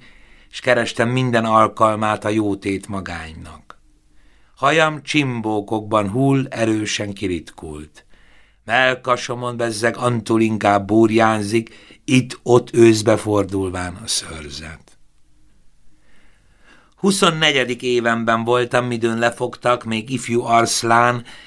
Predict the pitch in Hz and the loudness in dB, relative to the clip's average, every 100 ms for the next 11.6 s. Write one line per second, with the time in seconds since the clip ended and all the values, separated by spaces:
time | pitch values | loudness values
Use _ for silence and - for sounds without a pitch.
0 | - - - - 123 139 143 135 143 143 | -20 -20 -16 -6 -6 -2 -2 2 2 0
1 | 127 - 151 135 113 - 110 101 104 101 | -4 -4 0 0 -2 -4 -8 -6 -6 -4
2 | 104 104 101 98 104 104 104 104 104 104 | -6 -4 -4 -4 -4 -2 0 2 2 4
3 | 101 92 101 98 98 95 90 82 80 78 | 2 2 0 2 0 -2 -4 -8 -12 -16
4 | 80 80 90 - - - - - - - | -16 -18 -20 -20 -20 -20 -20 -20 -20 -2
5 | 139 151 135 131 120 117 101 113 135 127 | 4 4 4 2 2 -2 -2 0 0 0
6 | 123 120 - 113 113 - - _ - 123 | -2 0 0 -2 -2 -14 -20 _ -2 0
7 | 131 127 120 120 120 117 113 110 107 104 | 2 2 4 2 2 0 0 -2 -2 0
8 | 101 101 95 - 117 113 101 - 107 - | -2 -4 -10 -2 0 0 -2 -6 -6 -6
9 | - - - - - - 113 104 98 98 | -10 -16 -20 -20 -14 -4 -2 -2 -4 -8
10 | 95 92 92 87 87 85 82 82 82 80 | -8 -8 -8 -6 -6 -6 -8 -10 -12 -14
11 | 76 - 78 76 76 78 | -16 -16 -16 -16 -18 -20